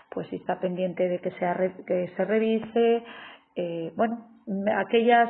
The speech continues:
opciones o simplemente que está denegado o que está aprobado la cuantía o que necesitáis aportar documentación. No obstante, bueno, esto os sirve así para verlo un poco desde internet. Eh, en cualquier caso, siempre entiendo que tenéis que recibir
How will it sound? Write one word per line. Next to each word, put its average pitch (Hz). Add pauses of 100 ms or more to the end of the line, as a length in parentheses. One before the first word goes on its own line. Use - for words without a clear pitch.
(120)
opciones 208
o 185
simplemente 190 (400)
que 196
está 185
denegado 226
o 185
que -
está 180
aprobado 208
la 196
cuantía 180
o 208
que 214
necesitáis 180
aportar 170
documentación. 160 (560)
No 247
obstante, 262
bueno, 190
esto 185
os 208
sirve 220
así 214
para 175
verlo 185
un 185
poco 190 (340)
desde 190
internet. 196 (180)
Eh, 190
en 180
cualquier 185
caso, 220
siempre 185 (300)
entiendo 208
que 214
tenéis 170
que -
recibir 180